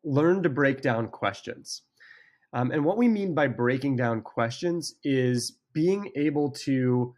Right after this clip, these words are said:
read a question and decompose it into the important parts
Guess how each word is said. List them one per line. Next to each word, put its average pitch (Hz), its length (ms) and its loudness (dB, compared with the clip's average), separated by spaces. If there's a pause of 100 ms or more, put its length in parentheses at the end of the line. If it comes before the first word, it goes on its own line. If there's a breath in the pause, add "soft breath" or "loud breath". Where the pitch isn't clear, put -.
(160)
read 120 320 0
a 185 80 2
question 139 720 -2 (500 soft breath)
and 139 220 0
decompose 147 760 0
it 98 160 -2 (280)
into 135 260 -2
the 127 140 0
important 139 600 -2
parts 127 520 -2